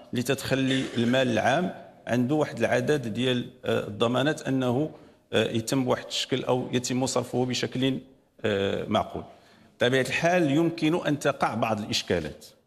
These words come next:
وهذا فيه بطبيعة الحال الفرق ديال التفتيش ديال، آه، الوزارة. وآخر ربما أنا كنت صدرت بلاغ، آه، وكان بلاغ مقصود، هو ذاك المحور الطرقي اللي غادي من دار أقوبع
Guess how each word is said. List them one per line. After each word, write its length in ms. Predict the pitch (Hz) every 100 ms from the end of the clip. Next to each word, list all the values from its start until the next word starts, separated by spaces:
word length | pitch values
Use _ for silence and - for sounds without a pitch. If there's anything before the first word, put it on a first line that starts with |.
| _ _ _ _ _ _ -
وهذا 300 | 110 120 127
فيه 160 | 143
بطبيعة 320 | 113 123 120 110
الحال 200 | - 120
الفرق 380 | 120 120 120 -
ديال 160 | 110
التفتيش 460 | 110 - - 113 -
ديال، 380 | 104 110 107 107
آه، 280 | 101 98 -
الوزارة. 800 | 104 104 90 92 117 - - - - - -
وآخر 680 | 117 - 170 - 156 131 143
ربما 460 | 101 98 117 117 127
أنا 120 | 117
كنت 180 | - -
صدرت 360 | - 147 139
بلاغ، 340 | 98 113 117 113
آه، 400 | - - - -
وكان 420 | 113 110 113 110
بلاغ 280 | 110 113 104
مقصود، 440 | 104 - 135 175 - - - _ 104
هو 120 | 120
ذاك 220 | 123 123
المحور 400 | 120 151 - 143
الطرقي 480 | 139 - 135 131 135
اللي 160 | 120 117
غادي 400 | 113 98 113 - -
من 160 | 110 107
دار 280 | 123 -
أقوبع 540 | 120 - 113 117 98